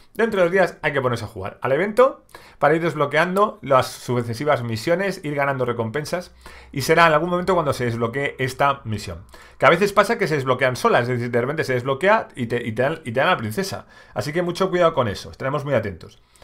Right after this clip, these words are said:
En los desafíos de recogida de restos del meteorito y el de Estrella Caída, el daño infligido por personajes Tartaglia, Mona, Fischl, Lisa, Beidou, Ningguang, Noel,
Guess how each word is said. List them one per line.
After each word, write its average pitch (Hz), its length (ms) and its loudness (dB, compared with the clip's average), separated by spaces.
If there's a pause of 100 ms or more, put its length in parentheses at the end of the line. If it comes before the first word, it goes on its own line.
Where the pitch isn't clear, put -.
(380)
En 139 140 0
los 147 100 0
desafíos 170 480 2
de 170 80 2
recogida 143 420 2
de 165 80 6
restos 160 360 -2
del 170 100 0
meteorito 143 420 -2
y 131 40 6
el 117 120 4
de 113 80 2
Estrella 165 300 2
Caída, 160 300 4
el 170 80 4
daño 170 160 0
infligido 147 420 -2
por 123 140 -2
personajes 120 500 -4
Tartaglia, 117 640 2 (540)
Mona, 127 460 0 (340)
Fischl, 107 560 -4 (500)
Lisa, 113 480 -2 (120)
Beidou, 135 520 0 (680)
Ningguang, 131 600 2 (120)
Noel, 131 600 4